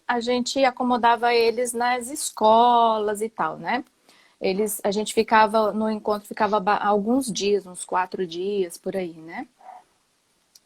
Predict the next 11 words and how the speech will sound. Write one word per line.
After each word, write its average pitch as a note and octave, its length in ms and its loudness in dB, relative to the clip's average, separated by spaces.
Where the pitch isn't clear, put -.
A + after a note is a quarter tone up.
É, G#3+ 300 6
quando C4+ 220 -2
eu F#4+ 80 0
tinha D#4 160 -2
mais B3 160 0
ou A3+ 60 0
menos A3 260 -4
uns G3 160 -2
doze A3 400 6
anos, G3 680 -4
é, G3+ 360 6